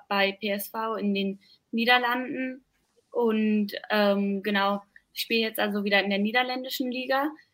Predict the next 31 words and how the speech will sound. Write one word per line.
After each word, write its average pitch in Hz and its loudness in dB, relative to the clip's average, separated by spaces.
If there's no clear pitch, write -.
Sie 214 0
war 208 6
auch, 208 0
ähm, 202 0
zweitausendsiebzehn 220 -2
sehr 226 2
gut, 240 -8
als, 208 2
ähm, 196 0
glaub 196 0
ich, - -12
die 208 -4
Niederlande 196 0
die 190 -4
E 190 4
M 214 2
eben 202 0
gewonnen 214 -2
hatten. 277 -4
Aber 208 8
inzwischen 233 -2
würde 226 0
ich 226 -4
sagen, 220 2
sie 214 -2
ist 208 -6
jetzt 208 -6
nicht 214 -6
mehr 202 0
auf 196 -8
dem 202 0